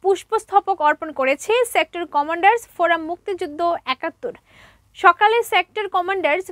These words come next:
ফোরাম মুক্তিযুদ্ধ একাত্তরের জেলা শাখা এই কর্মসূচি পালন করে। বিশেষ প্রতিনিধি আবুল কাশেমের তথ্যচিত্রে দেখুন বিস্তারিত।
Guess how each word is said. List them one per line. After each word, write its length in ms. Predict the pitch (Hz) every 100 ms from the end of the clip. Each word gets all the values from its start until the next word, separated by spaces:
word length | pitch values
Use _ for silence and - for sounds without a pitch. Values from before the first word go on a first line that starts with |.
| -
ফোরাম 260 | 349 330 311
মুক্তিযুদ্ধ 500 | 349 - 403 403 330 349 247
একাত্তরের 600 | 330 339 - 381 427 415 294
জেলা 220 | 254 247 254
শাখা 340 | 294 262 359 415 339
এই 80 | 302 -
কর্মসূচি 540 | 339 381 392 415 381 508 -
পালন 220 | 294 277 262
করে। 140 | 226 190 - - - 262
বিশেষ 200 | 294 285
প্রতিনিধি 440 | - 320 359 349 427 453 302
আবুল 200 | 349 403 403
কাশেমের 380 | 392 - 349 359
তথ্যচিত্রে 540 | 392 - 415 370 - 330
দেখুন 220 | 254 - 508 427
বিস্তারিত। 420 | - 302 247 127